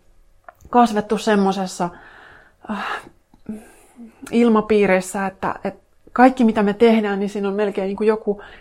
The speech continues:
sääntö, joku pyrkimys, joku suoritus, joku mitä pitää oppia,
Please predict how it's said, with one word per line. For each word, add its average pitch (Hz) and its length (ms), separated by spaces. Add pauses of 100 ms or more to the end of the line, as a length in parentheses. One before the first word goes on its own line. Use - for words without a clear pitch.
sääntö, 208 680 (380)
joku 208 240
pyrkimys, 208 880 (260)
joku 202 260
suoritus, 196 880
joku 220 260
mitä 208 220
pitää 180 580
oppia, 220 600